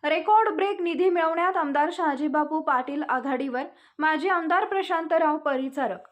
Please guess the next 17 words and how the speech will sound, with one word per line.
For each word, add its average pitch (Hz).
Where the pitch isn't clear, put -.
आमदार 302
शहाजीबापू 392
पाटील 359
यांच्या 339
प्रचार 330
सभेस 330
भाळवणी 285
गटात 285
प्रचंड 277
प्रतिसाद. 254
शहाजीबापूंना 311
मिळणार 339
विक्रमी 302
मताधिक्य 294
व 330
मंत्रिपदाची 269
संधी. 247